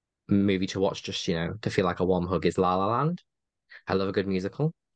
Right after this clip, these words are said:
And with books, it would be Heartstopper, I guess the T V series as well. Um, but that, those, I could read those over and over and over again. And also the His Dark Materials series. I think Northern Lights, or The Golden Compass, as you call it over there, is, um,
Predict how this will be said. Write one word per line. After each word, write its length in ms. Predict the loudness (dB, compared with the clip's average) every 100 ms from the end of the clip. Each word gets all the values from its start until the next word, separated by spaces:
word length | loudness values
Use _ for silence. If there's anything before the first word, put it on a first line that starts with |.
| -20 -20 -8 -4
And 240 | -2 2
with 240 | 0 2
books, 480 | 2 2 2 -4 -6
it 60 | 0
would 200 | 0 2
be 240 | 2 2
Heartstopper, 840 | 2 2 2 0 -4 -2 -2 -2 -2 -8 _ -2
I 80 |
guess 280 | 0 0 -6 -4
the 120 | 0
T 180 | 4 4
V 100 | 4
series 320 | 4 2 2
as 120 | 2
well. 180 | 2 0 -8 _ _ _ -2
Um, 300 | 0 0 0
but 80 |
that, 200 | 0 0
those, 220 | 2 2 2
I 80 |
could 220 | -2 -4 0
read 180 | 0
those 260 | 2 0 0 2
over 180 | 2
and 80 | 2
over 140 | 2 0
and 80 |
over 160 | 0 0
again. 260 | 0 0 -2 _ -18 -10 -4
And 320 | -2 -2 0
also 260 | 2 2 0
the 80 | 2
His 160 | 2
Dark 180 | 2 0
Materials 560 | 2 2 4 2 -2 -2
series. 460 | -2 0 -2 -2
I 60 | 0
think 340 | 2 0 2
Northern 340 | 2 4 2 0
Lights, 540 | -2 -2 -6 -10 -4 0
or 260 | 2 2 0
The 80 | 2
Golden 260 | 2 2
Compass, 320 | -2 -2 -2
as 80 | -2
you 80 | -2
call 220 | 0 0
it 60 | 2
over 120 | 2
there, 240 | 2 2 -2 -10 -18 -8 0
is, 240 | 2 4
um, 320 | 2 2 0